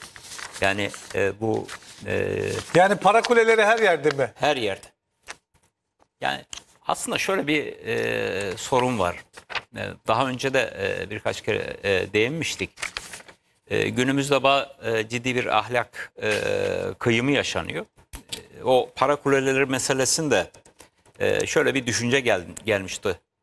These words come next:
Speaker 1: aklımıza. Kimse o para kulesinin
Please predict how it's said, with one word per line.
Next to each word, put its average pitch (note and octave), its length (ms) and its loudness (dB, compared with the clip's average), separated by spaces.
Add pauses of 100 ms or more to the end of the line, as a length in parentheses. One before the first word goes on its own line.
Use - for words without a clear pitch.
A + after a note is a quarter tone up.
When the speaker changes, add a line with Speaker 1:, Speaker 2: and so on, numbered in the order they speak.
Speaker 1:
aklımıza. F#2 600 -6 (1400)
Kimse E3 340 0
o D3 160 4
para D3+ 300 0
kulesinin D#3 640 0